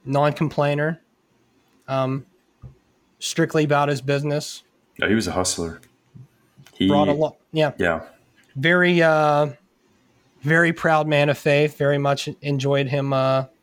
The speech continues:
Speaker 1: you know, leading us there, helping us with the, uh,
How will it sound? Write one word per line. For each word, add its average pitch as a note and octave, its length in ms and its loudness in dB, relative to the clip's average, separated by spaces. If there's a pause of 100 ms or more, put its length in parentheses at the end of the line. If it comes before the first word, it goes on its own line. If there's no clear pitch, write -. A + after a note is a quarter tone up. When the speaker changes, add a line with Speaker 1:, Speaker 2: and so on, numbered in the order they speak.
(240)
Speaker 1:
you C3+ 120 -8
know, C3 240 -2 (2250)
leading C#3+ 340 0
us C#3+ 180 0
there, D3 180 2
helping C#3+ 280 0
us C3+ 140 -2
with C#3+ 120 -8
the, C3+ 200 -2
uh, B2+ 260 -2